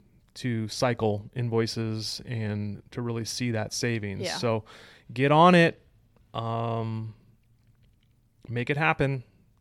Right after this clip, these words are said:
Speaker 1: You know, as I get to these certs and I find somebody that fits the bill, I will send reminders. But,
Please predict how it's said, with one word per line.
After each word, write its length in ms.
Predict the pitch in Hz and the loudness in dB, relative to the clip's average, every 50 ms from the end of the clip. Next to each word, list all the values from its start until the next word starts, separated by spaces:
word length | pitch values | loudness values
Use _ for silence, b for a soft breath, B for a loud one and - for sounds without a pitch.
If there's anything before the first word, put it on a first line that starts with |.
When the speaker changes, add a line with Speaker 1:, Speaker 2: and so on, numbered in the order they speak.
| _ _ b b b b | _ _ b b b b
Speaker 1:
You 120 | - 117 | -8 -6
know, 120 | 113 110 - | -4 -4 -2
as 280 | - 123 131 135 127 | -2 0 0 0 0
I 140 | 143 135 131 | 0 -2 -2
get 380 | 123 113 113 113 143 135 - - | -4 -6 -4 -2 -2 -2 -2 -4
to 100 | - 139 | -6 -6
these 360 | 127 131 127 117 - - - - | -4 -4 -4 -4 -4 -6 -6 -6
certs 680 | - - - - 131 131 147 - - - - - - - | -6 -4 -2 0 2 0 0 -2 -4 -4 -4 -4 -6 -6
and 200 | - 123 117 117 | -6 -6 -6 -4
I 120 | 117 117 117 | -4 -4 -6
find 560 | - - - - - 127 123 123 123 127 123 | -8 -12 -16 -6 -2 -2 0 0 0 -2 -2
somebody 280 | - - 131 127 123 | -2 -4 -2 -2 -2
that 300 | 117 120 120 - - - | -2 -2 -2 -4 -4 -10
fits 440 | - - - - _ - 135 - - | -18 -20 -20 -8 _ -6 -6 -6 -4
the 100 | - - | -6 -4
bill, 420 | 107 110 117 120 117 117 113 117 101 | 0 2 2 2 4 2 2 2 0
I 120 | 113 113 | 0 -2
will 140 | 113 113 113 | -2 -4 -6
send 260 | - - 127 120 110 | -4 -4 -4 -2 -2
reminders. 600 | 110 110 110 117 127 120 110 110 107 110 117 113 | -2 -2 0 0 0 2 2 2 2 2 0 0
But, 280 | 113 113 113 113 110 | 0 2 2 2 2